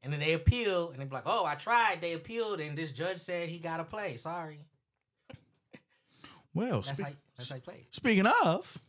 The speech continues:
Speaker 1: Oh, yeah, yeah, yeah.
Speaker 2: Adam Silver and, and suspensions.
Speaker 1: Got decisions to make.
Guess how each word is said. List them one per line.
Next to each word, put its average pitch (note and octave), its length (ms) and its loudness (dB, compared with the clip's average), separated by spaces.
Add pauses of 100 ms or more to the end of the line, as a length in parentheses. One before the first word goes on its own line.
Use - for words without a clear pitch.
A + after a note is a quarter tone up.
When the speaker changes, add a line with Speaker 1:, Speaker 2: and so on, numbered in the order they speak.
Speaker 1:
Oh, A2+ 60 -10
yeah, C#3+ 160 -8 (200)
yeah, D#3 60 -8
yeah. E3 220 8
Speaker 2:
Adam D#3 140 6
Silver F3 560 4 (680)
and, A#2+ 320 6
and A#2+ 280 4
suspensions. F3+ 840 2
Speaker 1:
Got C3 160 -2
decisions G#3 440 -2
to F#3 60 -2
make. C#3 220 0